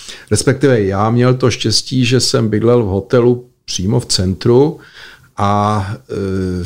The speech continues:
vozil mě tam můj spolužák, který je tam lékařem už asi třicet let, a, eh, ten měl teda elektrickou Teslu, takže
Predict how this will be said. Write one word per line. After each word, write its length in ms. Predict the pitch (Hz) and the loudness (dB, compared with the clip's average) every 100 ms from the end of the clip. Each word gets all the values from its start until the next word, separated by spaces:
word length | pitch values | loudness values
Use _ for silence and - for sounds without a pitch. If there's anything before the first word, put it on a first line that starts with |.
| 87 | -8
vozil 460 | - 85 95 117 113 | -8 -2 0 2 2
mě 140 | 117 | 0
tam 200 | 113 123 | 0 0
můj 360 | 110 101 87 110 - _ _ | 2 0 0 -6 -12 _ _
spolužák, 920 | - - 127 104 123 131 127 135 - - _ _ _ _ _ _ - _ 143 - | -10 -6 -2 -2 2 2 2 -2 -8 -20 _ _ _ _ _ _ -20 _ -20 -6
který 180 | 98 92 | 0 0
je 60 | |
tam 320 | 92 90 82 113 | 0 -2 -2 -4
lékařem 560 | 90 - 120 107 117 | -4 0 0 2 0
už 240 | 101 - - | 0 -4 -6
asi 260 | - - | -6 -6
třicet 420 | 80 95 - 98 117 | -6 -6 -4 -2 2
let, 280 | 135 139 - - - _ - | 2 0 -12 -20 -20 _ -6
a, 360 | 101 107 107 - 110 107 | -2 0 -2 -4 -8 -10
eh, 40 | |
ten 280 | 101 117 117 | -4 0 2
měl 280 | 120 117 104 | 2 2 2
teda 300 | 117 107 - | 0 0 0
elektrickou 840 | 107 104 127 123 - 110 80 73 - | -2 0 0 -2 0 0 0 -4 -6
Teslu, 720 | 90 - - 98 135 139 131 | -2 0 0 0 0 -4 -6
takže 480 | - 104 87 113 | -6 -4 0 0